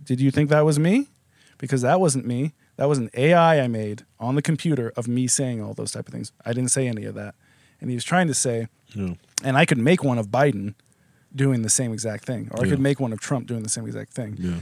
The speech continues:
Speaker 1: So he was kind of throwing out there, without any solutions, he was throwing out,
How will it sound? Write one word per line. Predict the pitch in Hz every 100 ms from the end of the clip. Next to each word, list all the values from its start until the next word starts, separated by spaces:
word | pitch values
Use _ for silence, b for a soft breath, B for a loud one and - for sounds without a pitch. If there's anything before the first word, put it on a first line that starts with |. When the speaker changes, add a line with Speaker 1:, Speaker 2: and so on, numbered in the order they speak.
| -
Speaker 1:
So | 135
he | 131 240
was | 165
kind | - 160 139
of |
throwing | 120 151 143 139
out | 135
there, | 156 139
without | 139 151 190
any | 160 139
solutions, | - 139 156 160 113 107 - -
he | 143
was | 127 -
throwing | 139 135 131 127
out, | 123 123